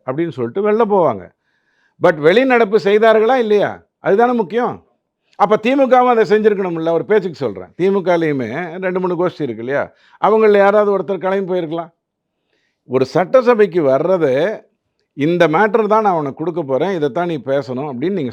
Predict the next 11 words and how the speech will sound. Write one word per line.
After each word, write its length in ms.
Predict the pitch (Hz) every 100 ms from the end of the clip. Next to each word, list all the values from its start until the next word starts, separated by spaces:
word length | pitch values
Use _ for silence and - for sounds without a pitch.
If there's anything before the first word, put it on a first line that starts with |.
| -
சொல்றீங்க. 460 | 117 120 104 92 -
நான் 300 | 143 165 175
வர்றேன், 380 | 135 135 139 127
பார்க்கும்போது 540 | 160 208 185 156 175
எனக்கு 200 | 190 127
தப்பா 260 | 113 104 127
தெரியுது. 340 | 98 92 87 - 117
ரெண்டு 360 | 127 180 185
வருஷத்துல 400 | 156 196 180 180
வறுமையை 360 | 131 143 156 143
ஒழிச்சிருவோன்னு 760 | 123 120 123 113 123 139 107